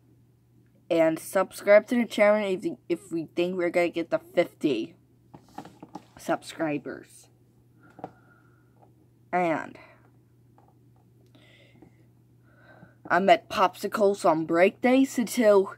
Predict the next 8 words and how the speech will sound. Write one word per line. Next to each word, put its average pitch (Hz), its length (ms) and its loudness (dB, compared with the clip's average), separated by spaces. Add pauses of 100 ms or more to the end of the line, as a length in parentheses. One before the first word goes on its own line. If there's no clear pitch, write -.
(160)
summer 196 400 0
vacation, 220 840 -4 (220)
Mondays 185 680 -4
through 170 280 -8
Fridays. 165 460 -4 (140)
But - 200 -4 (440)
for 196 120 -12
Wednesday, 254 640 -4